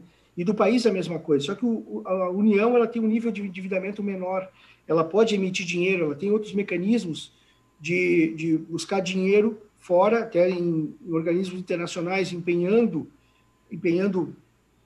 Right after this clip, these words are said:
ah, algumas garantias que os estados não têm por uma questão de legislação. E, e nós tínhamos, naquela oportunidade do governo Sartori, de iniciar o regime de recuperação fiscal, uma lei que foi criada para isso,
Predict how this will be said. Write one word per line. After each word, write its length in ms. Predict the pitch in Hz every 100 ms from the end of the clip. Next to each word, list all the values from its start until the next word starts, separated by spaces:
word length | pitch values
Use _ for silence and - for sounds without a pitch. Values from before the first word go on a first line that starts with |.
| _ -
ah, 380 | 151 160 165 165
algumas 300 | 156 202 165
garantias 600 | 208 208 208 214 254 254
que 320 | 247 262 254
os 160 | 220 196
estados 500 | 196 208 214 208 202
não 240 | 208 233
têm 280 | 233 220 233
por 140 | 226
uma 140 | 214 214
questão 300 | 208 - 196
de 80 | 185
legislação. 560 | 190 175 170 - 139 - _ _ _ _ -
E, 440 | 240 269 285 - - _ _
e 180 | 247 240
nós 160 | 233 226
tínhamos, 400 | - 226 220 190
naquela 300 | 208 208 202
oportunidade 440 | 208 208 196 190
do 60 | 185
governo 200 | 180 185
Sartori, 540 | 190 185 190 233 - -
de 220 | 202 208
iniciar 500 | 214 214 214 220 214
o 40 | 220
regime 260 | 202 214
de 80 | 202
recuperação 420 | 202 208 185 190
fiscal, 540 | 190 - 208 190 202 - _ _ _ _ _ - 170 - - -
uma 180 | 180 196
lei 160 | 202
que 100 | 196
foi 120 | 185
criada 360 | 175 175 185 175
para 180 | 170 170
isso, 460 | 202 220 254 269